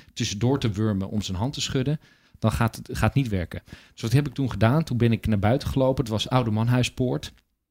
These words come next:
Dan heb je ook zo'n hofje daarvoor. En toen ben ik buiten gaan staan, buiten de deur. En mijn intuïtie zei al zoiets van, "Waarschijnlijk heeft hij ook geen zin om heel erg lang te blijven hangen. Dus weet je wat, ik ga buiten staan wachten en dan wacht ik hem gewoon op."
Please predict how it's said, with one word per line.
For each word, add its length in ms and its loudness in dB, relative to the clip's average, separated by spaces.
Dan 140 -10
heb 100 -6
je 60 -8
ook 80 -8
zo'n 120 -4
hofje 320 0
daarvoor. 380 -4
En 100 2
toen 140 -2
ben 140 4
ik 140 -2
buiten 320 4
gaan 140 -2
staan, 300 2
buiten 320 4
de 80 -8
deur. 380 0
En 160 4
mijn 140 2
intuïtie 540 0
zei 300 4
al 180 2
zoiets 260 -4
van, 380 2
"Waarschijnlijk 400 0
heeft 140 2
hij 100 -6
ook 120 -4
geen 140 4
zin 180 4
om 180 -4
heel 340 6
erg 180 0
lang 180 2
te 80 -8
blijven 280 -2
hangen. 340 0
Dus 100 -16
weet 200 2
je 60 -4
wat, 320 -4
ik 140 -4
ga 100 0
buiten 380 4
staan 240 0
wachten 300 0
en 60 2
dan 100 0
wacht 200 -2
ik 120 -10
hem 160 -4
gewoon 180 -10
op." 260 -6